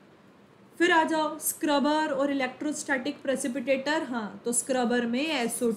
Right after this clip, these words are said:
two, electrostatic precipitator, दोनों चीज़ें, several thousand volts, सब लिखवाया है। तो इसका मतलब ये है कि जो सौ questions आए इस बार नीट ट्वेंटी टू में से,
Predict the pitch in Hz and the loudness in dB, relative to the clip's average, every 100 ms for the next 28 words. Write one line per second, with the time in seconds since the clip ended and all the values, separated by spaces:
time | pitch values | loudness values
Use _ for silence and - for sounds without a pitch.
0 | - 277 277 226 208 - - - - - | 0 0 0 -2 -8 -16 -20 -20 -14 -2
1 | 269 269 269 294 285 285 240 240 269 - | 2 2 0 -2 -2 -2 -2 -2 -4 -2
2 | 247 247 254 240 247 - 247 214 202 - | -2 -2 -6 -4 -2 -2 -2 -4 -6 -14
3 | - 214 226 294 330 339 - 277 247 254 | -12 -4 2 4 4 0 0 0 4 2
4 | 202 - - - 302 294 330 330 311 - | 2 -4 -8 0 0 2 2 2 0 0
5 | 277 277 269 277 277 247 247 202 208 202 | 2 2 2 0 2 0 0 -2 -6 -10
6 | - - - - - - - 349 339 302 | -14 -18 -20 -20 -20 -14 -2 2 4 2
7 | 285 247 226 214 202 226 - - - - | 0 0 0 0 -4 -10 -16 -20 -20 -20
8 | - - - - 294 285 - 339 320 302 | -20 -20 -12 0 2 2 0 0 0 0
9 | 302 262 302 339 294 294 294 320 302 302 | 0 2 2 4 4 4 4 0 0 -2
10 | - 330 339 359 349 294 302 320 302 285 | -2 4 6 6 4 2 2 -4 -2 0
11 | 254 277 247 247 277 277 262 277 277 240 | 0 0 0 0 0 0 -2 -2 -2 -2
12 | 233 262 302 320 302 285 269 262 | -2 -2 0 2 2 2 0 -2